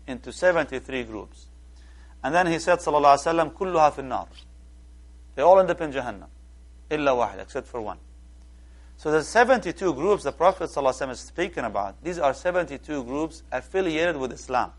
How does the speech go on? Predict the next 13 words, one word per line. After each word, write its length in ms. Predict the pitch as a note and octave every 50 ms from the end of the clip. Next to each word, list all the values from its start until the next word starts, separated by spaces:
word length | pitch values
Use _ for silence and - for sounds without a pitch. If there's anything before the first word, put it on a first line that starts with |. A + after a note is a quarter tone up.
| - - - - - - - - - - - - - - - - - - - - - - -
Means 180 | C#3+ D3 C3+
they 220 | A#2+ C#3+ E3+ F#3 -
affiliate 480 | - - - - F3+ F3 E3+ E3 C3
themselves 340 | C#3 C3 B2 - D#3+ D3+ B2
with 140 | C3+ B2+ B2+
Islam. 340 | A#2+ - - B2+ A2+ F#2 - - - - - - - - -
Many 380 | B2 C3 D3 F3 F#3+ F#3 E3+
people, 400 | E3+ D#3+ C#3 A#2+ - - G2 - - - - - - - - - - -
they 460 | A#2 D3 D#3+ E3 E3+ E3+ F3 E3 D#3+ - - - -
label 360 | B2+ B2 D3 E3+ E3 D#3 D3+
themselves 400 | C#3+ C#3+ C3+ - - D3+ - -
as 240 | - - B2 A2 A2
Muslims. 580 | B2 C3+ C#3 - - - G2 - - - -